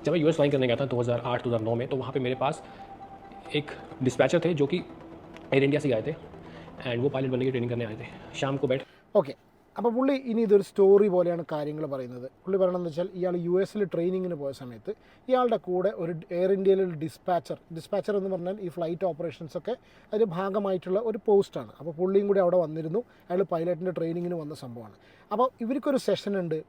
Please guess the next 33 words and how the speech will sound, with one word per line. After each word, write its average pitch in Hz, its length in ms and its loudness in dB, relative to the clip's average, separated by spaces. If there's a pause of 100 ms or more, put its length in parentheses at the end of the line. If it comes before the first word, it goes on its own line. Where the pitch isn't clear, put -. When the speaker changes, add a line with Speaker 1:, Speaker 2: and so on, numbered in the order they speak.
Speaker 2:
where 180 200 4 (160)
they 175 180 -4
sit 202 120 -6 (140)
behind 175 320 -2 (260)
the 170 60 -6 (220)
live 202 320 2
flying 180 280 0
ഉണ്ടല്ലോ, 139 260 -6
ഈ 135 180 -8
ഫ്ലൈറ്റ് 151 460 -4 (320)
ഫ്ലൈ 190 180 6
ചെയ്യുന്ന 185 320 -2
സമയത്ത് 151 400 -8
ഇവർ 175 220 -2 (100)
പൈലറ്റ്സിൻ്റെ 185 460 -4
പുറകെ 160 280 -6
ഇരുന്നിട്ട് 151 260 -6
ഈ 185 60 -4
ഫ്ലൈറ്റ്, 190 380 -2
ഏർ, 175 680 -10 (100)
പറത്തുന്നത് 180 540 -4 (380)
ഒബ്സർവ് 220 420 8
ചെയ്യും. 123 160 -6 (360)
ഈ 311 40 0
ഒബ്സർവ് 262 460 8
ചെയ്യുന്ന 226 300 0
സമയത്ത് 165 380 -4
ഇയാൾക്ക് 180 340 0
ഉണ്ടായിട്ടുള്ള 185 460 0
ഒരു 185 80 0
റിയൽ 180 320 0
ഇൻസിഡൻറ്റ് 175 420 -2
പറയുകയാണ്. 135 420 -6